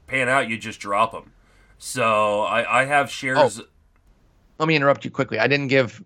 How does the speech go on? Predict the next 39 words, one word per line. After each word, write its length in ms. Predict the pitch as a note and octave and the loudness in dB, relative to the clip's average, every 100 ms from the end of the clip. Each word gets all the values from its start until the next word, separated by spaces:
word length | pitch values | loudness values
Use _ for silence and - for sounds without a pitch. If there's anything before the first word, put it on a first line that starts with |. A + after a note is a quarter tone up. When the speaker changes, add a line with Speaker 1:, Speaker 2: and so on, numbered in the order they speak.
| - | -4
Speaker 2:
A 100 | C3+ | -4
D 120 | A2+ | -4
Ps. 340 | - A#2 G2+ - - - - | -6 -6 -6 -12 -20 -6 2
Ranging 340 | D#3 D3+ D3+ | 4 4 2
from 200 | C#3 C3 | 0 2
Joey 180 | D3+ E3 | 4 6
Votto 280 | D#3+ D#3+ D3 | 4 4 2
at 100 | - | -2
two 140 | E3 | -4
seventy-seven 720 | D3 D#3+ D3 C3 D#3 C#3+ C#3 | 0 0 0 -2 0 2 2
down 180 | C3 C3+ | 2 2
to 80 | B2+ | 0
Jesus 380 | B2 B2+ B2+ B2+ | -4 -4 -6 0
Aguilar 320 | A#2+ A#2 A#2 | 0 2 0
at 100 | A2+ | -2
three 160 | B2 A2+ | -6 -6
forty-five. 640 | A#2+ A2+ G#2+ G#2 F2+ - _ | -4 -4 -4 -8 -8 -16 _
They, 200 | A2+ G#2+ - | -4 -2 -2
I'm 120 | A2 | 0
not 120 | A2 | 0
gonna 100 | G#2+ | -2
give 180 | G#2+ A2 | -2 2
all 140 | A2 | 2
the 100 | A2+ | 2
individual. 320 | A2+ A2+ G#2+ - | 0 0 -2 2
They're, 160 | C#3 B2+ | 4 4
they're 240 | B2+ C#3 | 4 4
cheap. 340 | A2 A#2+ - - | 2 -4 -4 2
They're 160 | B2 | 2
late. 260 | A2 G2 - - - | 2 -2 -6 -20 -18
Speaker 1:
Yeah, 320 | A2+ A2 F#2+ E2+ G#2 | -10 -8 -6 -8 -10
I 60 | |
mean, 220 | C#3 D3+ C#3+ | -10 -10 -10
these 200 | D#3+ D3+ | -10 -10
are 80 | |
both 300 | C3+ C3+ C3+ | -2 0 0
guys 320 | C3+ B2+ B2 A#2+ | 0 0 0 -4
who 140 | C3 | -8
were, 320 | A2+ A2 G#2+ | -4 -4 -6